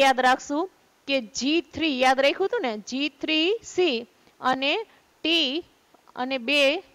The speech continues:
બંધ છે એ. એ અને ટી વચ્ચે કે ટી અને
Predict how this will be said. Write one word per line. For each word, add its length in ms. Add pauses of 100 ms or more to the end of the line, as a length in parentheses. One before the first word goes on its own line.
(340)
બંધ 320
છે 200 (160)
એ. 20 (460)
એ 200
અને 240
ટી 220
વચ્ચે 360 (240)
કે 100
ટી 280
અને 200